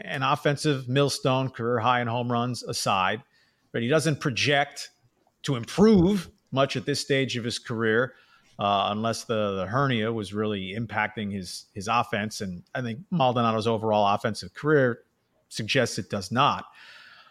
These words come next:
Let some youth be served. Now, Yainer Diaz or Corey Lee, you don't want them on the major league roster making a, a start and a half per week where you're getting seven, eight plate appearances as opposed to full-time run in the minors.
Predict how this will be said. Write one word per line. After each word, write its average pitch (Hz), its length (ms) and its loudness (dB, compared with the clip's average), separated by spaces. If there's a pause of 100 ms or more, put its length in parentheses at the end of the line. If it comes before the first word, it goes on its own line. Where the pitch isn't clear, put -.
(160)
Let 165 260 2
some 240 160 2
youth 180 360 4
be 139 120 2
served. - 560 2 (500)
Now, 156 320 2 (240)
Yainer 180 360 2
Diaz 180 680 4 (420)
or 190 180 4
Corey 170 340 6
Lee, 160 280 4
you 147 180 2
don't 160 120 4
want 160 140 4
them 156 100 2
on 139 100 4
the 135 40 2
major 143 300 2
league 131 160 0
roster 143 420 4
making 131 520 0
a, 110 320 0
a 110 40 -6
start - 440 2
and 131 100 -2
a - 20 0
half 131 380 -2
per 127 100 -6
week 135 520 0 (160)
where 123 140 -6
you're 110 140 -4
getting 104 520 -2
seven, 131 380 0
eight 135 260 -6
plate 151 220 4
appearances 123 600 -2
as 104 100 -4
opposed 120 300 -2
to - 60 -6
full-time 120 580 -2
run 135 320 0
in 131 160 -6
the 107 40 -4
minors. 135 640 0